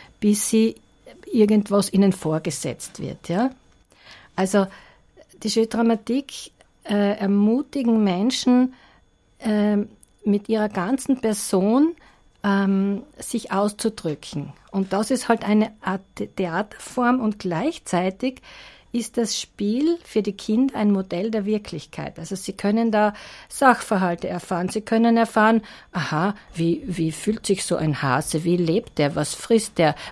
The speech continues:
wie bewegt er sich? Gleichzeitig auch eine größere Ordnung, ein Naturgesetz. Und das alles in einem Rahmen, wo sie nicht bewertet werden, wo es eigentlich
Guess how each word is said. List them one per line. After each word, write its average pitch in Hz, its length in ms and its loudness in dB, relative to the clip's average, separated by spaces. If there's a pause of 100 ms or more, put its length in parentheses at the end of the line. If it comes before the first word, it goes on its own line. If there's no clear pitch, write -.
wie 185 120 0
bewegt 202 560 0
er 143 80 4
sich? - 400 -8 (540)
Gleichzeitig 220 880 4
auch 202 480 4
eine 202 260 6
größere 214 720 2
Ordnung, 208 560 4
ein 180 220 0
Naturgesetz. 190 1000 2 (1400)
Und 226 380 4 (580)
das 208 300 2
alles 240 600 6
in 214 200 4
einem 185 280 6
Rahmen, 214 600 4
wo 190 240 2
sie 185 180 0
nicht 180 300 2
bewertet 202 640 2
werden, 202 440 4
wo 180 100 2
es 165 160 2
eigentlich 170 400 -2